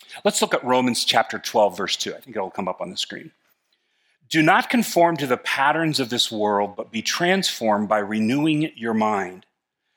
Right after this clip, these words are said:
Then," and those little words are so important, "then, if you do those things,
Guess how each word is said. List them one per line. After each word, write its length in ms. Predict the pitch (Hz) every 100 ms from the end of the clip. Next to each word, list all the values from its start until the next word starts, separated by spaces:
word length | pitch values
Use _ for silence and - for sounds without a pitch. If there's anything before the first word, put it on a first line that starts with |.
| _ _ _ - -
Then," 680 | 208 196 120 110 127 180 - - _
and 160 | - 151
those 240 | 202 -
little 320 | 127 139 127
words 720 | 107 113 110 101 92 - - - 135
are 140 | 113
so 600 | - - - 123 139 139
important, 600 | 120 107 110 110 98 98 _ - - _ _ _
"then, 600 | 196 208 107 101 151 - _
if 180 | 127 -
you 120 | 123
do 280 | 104 175 196
those 300 | 165 196 -
things, 640 | 104 92 87 104 - -